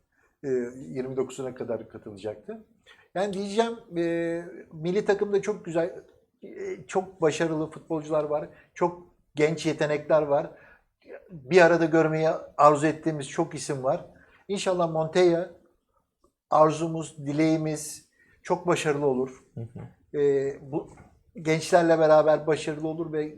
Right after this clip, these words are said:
Speaker 1: önümüzdeki yılların kadrosu burada şekillenmiş olur.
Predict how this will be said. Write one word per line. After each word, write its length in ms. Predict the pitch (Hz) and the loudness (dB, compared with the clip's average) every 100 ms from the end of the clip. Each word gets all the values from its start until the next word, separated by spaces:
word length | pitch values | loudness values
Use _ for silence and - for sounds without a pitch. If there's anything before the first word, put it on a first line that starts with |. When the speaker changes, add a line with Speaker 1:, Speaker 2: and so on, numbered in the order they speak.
| 131 | -10
Speaker 1:
önümüzdeki 880 | 143 151 139 147 151 190 175 160 143 | -8 -6 -2 -4 -2 -2 -2 -2 -8
yılların 560 | 139 147 147 147 175 165 | -8 -6 0 2 2 2
kadrosu 680 | 139 135 135 127 135 117 - _ _ _ | 0 0 -2 -2 -4 -8 -10 _ _ _
burada 260 | 143 139 139 | -2 0 0
şekillenmiş 720 | 139 127 139 127 123 120 - | 0 -6 -4 -4 -4 -4 -8
olur. 240 | 120 120 | -8 -6